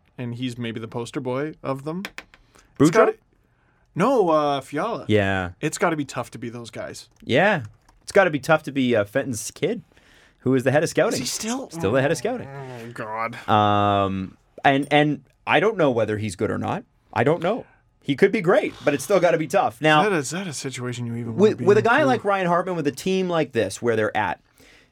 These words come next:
Speaker 2: y-, you just mentioned Bruce Boudreau being on, um, being potentially on the hot seat, and there's another coach on the hot seat that I wanna talk about a little bit later, but
Speaker 1: Mm-hmm.
Speaker 2: Bruce Boudreau for now.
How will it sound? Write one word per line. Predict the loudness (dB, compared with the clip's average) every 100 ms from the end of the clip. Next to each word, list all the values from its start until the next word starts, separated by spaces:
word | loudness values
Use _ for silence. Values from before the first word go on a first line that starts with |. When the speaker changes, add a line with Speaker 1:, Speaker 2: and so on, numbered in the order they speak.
| _
Speaker 2:
y-, | -10
you | -6 -2 0 2
just | 0
mentioned | 2 0 0 -2
Bruce | 0 0
Boudreau | 2 0 2 2 2 2 -4 _
being | 0 2 2 0
on, | 0 2 2 0 -2 -6 _ _ _ _ -2
um, | 0 2 2 0 -4 -8 -12 _ _ _ _ _ _ _ _ _ _ -8 2
being | 2
potentially | 4 0 0 0
on | -2
the | -2
hot | -4 -4
seat, | -4
and | -2
there's | 2
another | 2 2
coach | 0 -2
on | -2
the | -2
hot | -4
seat | -4 -6
that | -4
I |
wanna | -2 -4
talk | -4 -4
about | -4
a | -4
little | -4
bit | -4 -4
later, | -4 -4
but | -4
Speaker 1:
Mm-hmm. | -2
Speaker 2:
Bruce | -4 -2
Boudreau | -2 0 -2 -2
for | -4
now. | -4 -6